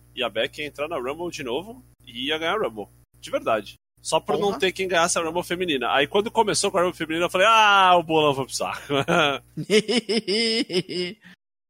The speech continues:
Speaker 2: Tivemos então na sequência o Rumble masculino, todo mundo, todo mundo já sabia, Brock Lesnar entraria em primeiro, e dali pra frente até o número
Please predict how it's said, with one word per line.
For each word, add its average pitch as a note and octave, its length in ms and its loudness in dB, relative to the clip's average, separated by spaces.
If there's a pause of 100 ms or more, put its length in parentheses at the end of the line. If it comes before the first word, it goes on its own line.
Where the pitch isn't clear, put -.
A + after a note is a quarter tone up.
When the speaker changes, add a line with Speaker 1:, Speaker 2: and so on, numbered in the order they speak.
Speaker 2:
Tivemos A3 420 0
então B3 260 2
na C4+ 120 4
sequência E4 680 2
o F#4+ 220 8
Rumble B3+ 380 4
masculino, C#4+ 600 -2
todo F#3 280 -4
mundo, F3 180 -10
todo G3 200 -2
mundo F#3+ 240 0
já F#3 160 2
sabia, F#3+ 480 2
Brock F3+ 320 0
Lesnar F3 440 -2
entraria G#3+ 800 2
em D4 120 -6
primeiro, D#4+ 520 4 (380)
e A3 80 -4
dali B3 320 2
pra D#4+ 220 4
frente A3+ 500 2
até F4+ 800 4
o D#4 180 2
número B3 480 4